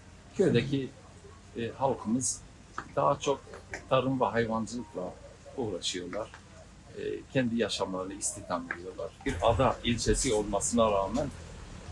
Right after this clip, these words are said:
e, ilçemiz, e, ilçe sakinlerimiz su sıkıntısını çekiyor. E, göreve başlar başlamaz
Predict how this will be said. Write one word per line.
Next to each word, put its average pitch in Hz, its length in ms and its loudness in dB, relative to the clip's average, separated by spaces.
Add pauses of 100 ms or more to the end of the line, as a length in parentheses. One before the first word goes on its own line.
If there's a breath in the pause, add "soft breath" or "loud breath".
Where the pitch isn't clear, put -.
(280)
e, 104 60 -8 (680)
ilçemiz, - 680 0 (400)
e, 427 60 -6 (460)
ilçe - 200 0
sakinlerimiz 101 720 0
su - 240 -2
sıkıntısını - 540 -6
çekiyor. 143 380 -8 (840)
E, 69 60 -2 (1120)
göreve 147 460 4 (880)
başlar 139 380 2
başlamaz 120 600 -2